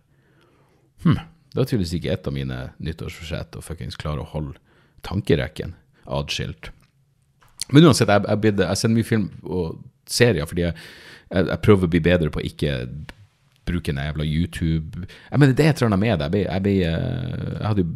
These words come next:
b-, bursdag for en uke siden, og du, ja, det får bare enda mer fokus på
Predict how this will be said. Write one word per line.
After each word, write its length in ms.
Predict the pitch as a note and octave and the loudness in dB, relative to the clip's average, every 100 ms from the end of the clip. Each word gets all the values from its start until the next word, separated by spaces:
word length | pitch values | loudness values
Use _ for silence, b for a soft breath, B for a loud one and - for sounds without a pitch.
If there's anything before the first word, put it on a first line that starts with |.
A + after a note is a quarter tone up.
| A2+ G2+ | -8 -8
b-, 80 | G2 F#2+ | -6 -2
bursdag 480 | A2 - A#1 G1+ - - - | -2 -2 -6 -8 -14 -16 -14
for 260 | C2 A1+ C#2+ - | -10 -10 -10 -6
en 80 | C2+ D#2 | -4 -4
uke 180 | - - | -4 -8
siden, 220 | - - B B B B - | -8 -12 B B B B -4
og 400 | F2 E2+ E2+ E2 | 2 2 2 0
du, 80 | A#1+ C#2+ | -6 -8
ja, 100 | G2+ | -8
det 80 | - | -4
får 160 | G2+ | -2
bare 120 | - A#2 | 0 4
enda 160 | C3 F#2 | 4 4
mer 160 | D#2+ D#2+ | 2 0
fokus 400 | F#2 F2 D2 - | 0 -2 -4 -10
på 180 | - | -6